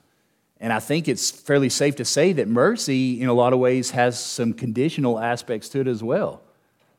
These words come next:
You have to cry out for it. God's been merciful to mankind. Is that fair to make a blanket statement? I think that's a fair statement. He sent his only son, after all. Does everyone obtain that mercy? These examples we just read, he's talking about the church.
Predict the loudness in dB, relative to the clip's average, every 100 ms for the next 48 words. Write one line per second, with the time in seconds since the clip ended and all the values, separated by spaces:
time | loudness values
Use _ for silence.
0 | _ _ _ _ _ _ _ -6 0 2
1 | 2 -2 0 4 4 2 2 0 0 -4
2 | -4 2 2 2 0 0 4 6 6 4
3 | 0 2 2 0 0 0 0 0 -2 2
4 | 2 2 2 4 4 0 0 2 2 2
5 | 0 -4 -2 -2 -2 -2 -2 -4 -2 -4
6 | -4 -6 -4 -4 -6 -10 -8 -8 -12 _
7 | _ _ -12 -6 -2 2 2 2 2 0
8 | 0 -2 0 -4 -4 -4 0 -2 -4 _
9 | _ _ _ _ _ _ _ _ _ _
10 | _ _ _ _ -4 -2 2 2 4 2
11 | 2 2 -2 -16 _ -8 -4 -2 -2 0
12 | -2 -2 -4 -2 -2 -2 -2 -2 0 0
13 | 0 -2 0 0 0 -2 -2 -2 -2 0
14 | -2 -4 -6 0 2 0 -2